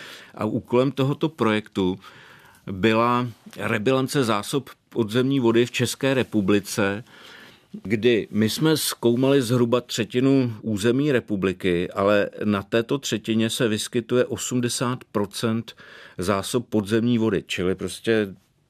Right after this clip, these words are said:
velká většina. Strategické zásoby a právě třeba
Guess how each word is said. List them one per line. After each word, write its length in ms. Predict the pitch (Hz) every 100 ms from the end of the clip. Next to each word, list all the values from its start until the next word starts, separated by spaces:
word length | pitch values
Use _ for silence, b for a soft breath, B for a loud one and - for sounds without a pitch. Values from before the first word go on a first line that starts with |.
| _ - 175
velká 560 | 87 90 92 120 120
většina. 580 | 127 104 - 95 80 95 B B B B B B
Strategické 840 | - - 101 - 117 117 - 135 131
zásoby 580 | 107 104 - 101 92 -
a 120 | 101 - - - -
právě 380 | - 98 113 107
třeba 520 | - - 95 107 107